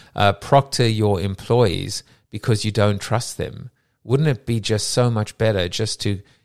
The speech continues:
you know, be able to say, "As long as you get your work done, you're good. You're great. Do your thing," you know?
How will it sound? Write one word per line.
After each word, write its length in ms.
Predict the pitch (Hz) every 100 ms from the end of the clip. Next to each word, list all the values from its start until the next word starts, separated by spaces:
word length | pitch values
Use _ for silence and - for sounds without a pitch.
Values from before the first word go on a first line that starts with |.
| -
you 80 | 101
know, 80 |
be 100 | 92
able 220 | 101 110 104
to 80 |
say, 260 | 101 107 101
"As 240 | - 101
long 400 | 107 110 123 139
as 220 | 131 113 101
you 100 | 104
get 400 | - 117 135 -
your 160 | 113
work 480 | 101 104 123 - -
done, 520 | 120 127 120 117 123 _ _ _ _ _
you're 180 | 113 175
good. 640 | - - 131 208 262 - - _ _ -
You're 180 | 120 151
great. 680 | - 101 117 104 87 - - _ -
Do 100 | 123
your 180 | 151 123
thing," 480 | - 117 98 90 104 _ _ _ _ _
you 120 | 113
know? 300 | 107 101 104